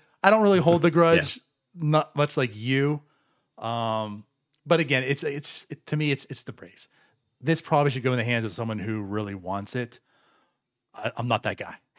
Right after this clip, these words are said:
Speaker 1: <laughs> But this looks amazing. Now, one day when it does say the Pittsburgh Pirates on it,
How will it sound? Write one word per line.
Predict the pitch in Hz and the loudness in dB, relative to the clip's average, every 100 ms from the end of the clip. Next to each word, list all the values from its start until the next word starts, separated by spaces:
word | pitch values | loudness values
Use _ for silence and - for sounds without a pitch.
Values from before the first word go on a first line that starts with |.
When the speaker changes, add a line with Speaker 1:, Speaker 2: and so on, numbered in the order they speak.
| - | 0
Speaker 1:
<laughs> | 214 - - 233 - - _ _ _ _ _ _ _ _ _ _ | 0 2 2 0 -2 -8 _ _ _ _ _ _ _ _ _ _
But | - 120 | -4 0
this | 143 160 | 0 2
looks | 170 165 | 2 2
amazing. | 151 135 123 104 - _ | 2 2 2 0 -12 _
Now, | 143 139 | 2 2
one | 123 117 165 170 | 4 4 4 4
day | 151 156 | 4 4
when | 165 135 | 4 2
it | 120 | 0
does | 117 110 | -2 -2
say | 127 | -2
the | 131 | -2
Pittsburgh | - 139 - 139 | 0 -2 -2 0
Pirates | 151 147 147 | 4 4 2
on | 160 156 | 0 0
it, | 165 | -2